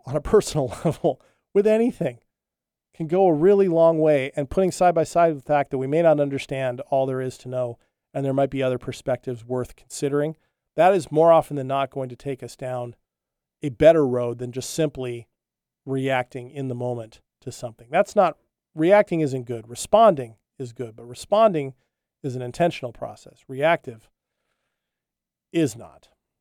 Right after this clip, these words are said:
So that's the first thing. Second thing, and I believe strongly in this too, um, s-, too often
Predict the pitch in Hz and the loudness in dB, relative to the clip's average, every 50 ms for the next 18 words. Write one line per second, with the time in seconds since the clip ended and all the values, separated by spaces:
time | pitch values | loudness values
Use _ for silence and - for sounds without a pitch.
0 | _ _ _ _ _ - - 220 - - - 139 120 - - 107 _ _ _ _ | _ _ _ _ _ -2 -2 -2 -2 -2 -8 -8 -8 -10 -16 -20 _ _ _ _
1 | _ _ _ _ _ _ _ _ _ _ _ _ _ _ - - - 214 214 - | _ _ _ _ _ _ _ _ _ _ _ _ _ _ -8 0 2 2 2 2
2 | 220 180 - 151 135 131 127 127 127 _ _ _ _ _ _ _ _ _ _ _ | -2 -4 -4 -6 -8 -8 -8 -10 -14 _ _ _ _ _ _ _ _ _ _ _
3 | _ _ _ _ _ _ _ _ - 170 170 160 165 160 165 - 170 170 156 165 | _ _ _ _ _ _ _ _ -4 0 2 4 4 4 2 2 -2 0 2 2
4 | 170 160 - - 175 165 160 156 151 147 139 135 131 - - - - 123 110 107 | 0 0 0 2 4 4 4 4 2 0 0 -2 -4 -8 -10 -12 -14 -14 -14 -14
5 | _ _ _ _ _ _ _ - - 147 147 147 147 143 143 139 139 147 _ _ | _ _ _ _ _ _ _ -6 -2 2 4 6 6 6 6 4 2 -4 _ _
6 | _ _ _ _ _ - - - - - 180 208 240 233 202 180 156 - - 131 | _ _ _ _ _ -20 -20 -14 -8 -2 0 4 6 8 8 8 6 4 -2 -8
7 | 131 143 | -8 -10